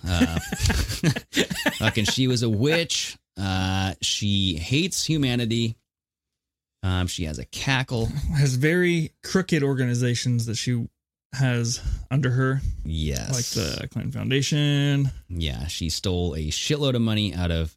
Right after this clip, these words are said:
Speaker 1: Haiti and who knows what. Bill did a bunch of fucking voodoo over in Haiti.
Speaker 2: <laughs>
Speaker 1: Fucking creeper, dude. Yeah.
Speaker 2: If there was any family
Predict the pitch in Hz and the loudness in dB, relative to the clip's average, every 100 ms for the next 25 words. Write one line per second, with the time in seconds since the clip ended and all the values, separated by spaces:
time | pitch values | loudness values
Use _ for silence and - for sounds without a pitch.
0 | _ - 104 101 98 92 - _ - 85 | _ -4 0 2 0 -2 -6 _ -8 -4
1 | 80 76 73 69 - - 92 113 104 85 | -2 -2 -2 -4 -8 -12 -2 0 0 0
2 | 85 95 92 90 - 87 85 104 110 107 | 0 0 0 -2 -6 -8 -2 0 2 0
3 | 101 87 _ _ _ - 95 82 78 104 | -2 -6 _ _ _ -2 -2 0 -2 0
4 | 104 101 - 101 98 87 98 98 95 95 | 0 0 0 -2 0 0 2 2 2 2
5 | 90 92 90 98 95 92 92 - - 254 | 0 0 2 4 4 2 0 -4 -2 -2
6 | - - _ _ - - _ _ _ _ | -2 -10 _ _ -18 -18 _ _ _ _
7 | - 85 80 69 78 73 71 64 60 - | -6 -4 -2 -4 -2 -2 -2 -4 -4 -6
8 | _ _ _ _ _ _ _ _ _ _ | _ _ _ _ _ _ _ _ _ _
9 | _ _ - 90 76 180 220 - 269 311 | _ _ -6 -2 2 2 2 2 2 2
10 | 170 139 147 160 143 - 120 123 123 123 | 2 4 4 2 0 -2 2 4 4 4
11 | 131 | 2